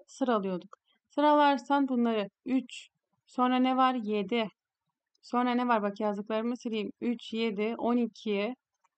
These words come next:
sonra on altı, sonra yirmi, sonra yirmi üç oldu. Şimdi bakarsan kaç? Üç, altı tane var ya. Tamam. Bak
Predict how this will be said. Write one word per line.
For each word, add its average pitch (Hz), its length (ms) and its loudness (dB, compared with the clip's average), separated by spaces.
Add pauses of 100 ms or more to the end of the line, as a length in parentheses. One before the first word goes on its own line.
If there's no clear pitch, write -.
(480)
sonra 240 480 0
on 233 180 2
altı, 233 800 2
sonra 233 340 0
yirmi, 254 800 0
sonra 240 480 0
yirmi 233 500 0
üç 254 160 -4
oldu. 190 540 -2
Şimdi 254 480 -2 (580)
bakarsan 233 760 2 (100)
kaç? 262 500 -2
Üç, - 560 -6 (200)
altı 233 360 2
tane 262 320 0
var 330 180 4
ya. 196 220 -2 (220)
Tamam. 226 440 -4 (1400)
Bak 196 180 0